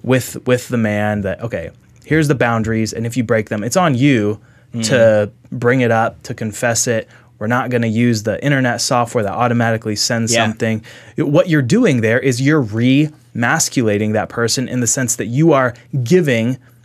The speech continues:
Speaker 1: to them, uh, responsibility.
Speaker 2: Hmm.
Speaker 1: And, and this is what he says. I, th-, I think this is a key,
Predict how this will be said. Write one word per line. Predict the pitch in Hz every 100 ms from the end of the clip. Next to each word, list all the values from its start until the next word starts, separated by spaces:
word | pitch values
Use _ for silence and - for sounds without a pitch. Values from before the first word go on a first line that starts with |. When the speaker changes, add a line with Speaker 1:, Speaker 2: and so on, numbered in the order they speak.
| _ _
Speaker 1:
to | - 143
them, | 113 110 110 117 -
uh, | 117
responsibility. | 110 120 - 123 120 123 113 139 127 85 65 -
Speaker 2:
Hmm. | 117 117
Speaker 1:
And, | 135 135
and | 151
this | 165
is | 151
what | 131
he | 113
says. | - 147 120
I, | 117
th-, | 143
I | 135
think | 240
this | 190 131
is | 113
a | 101
key, | - - 156 156 156